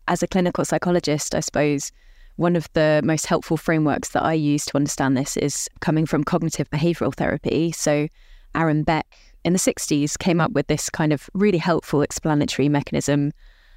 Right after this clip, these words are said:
um, that said our early experiences really influence how we see the world around us.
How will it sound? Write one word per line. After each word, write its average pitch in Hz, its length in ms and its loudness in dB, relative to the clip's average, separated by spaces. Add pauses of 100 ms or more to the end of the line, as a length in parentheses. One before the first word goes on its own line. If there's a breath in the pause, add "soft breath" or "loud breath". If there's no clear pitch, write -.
(120 soft breath)
um, 156 280 2
that - 160 0
said - 260 0 (340)
our 180 140 2
early 180 220 4
experiences 156 920 0
really 156 200 4
influence 147 760 0
how 175 180 0
we 160 100 0
see 151 160 -2
the 147 100 -2
world 143 220 0
around 190 340 2
us. 175 360 -4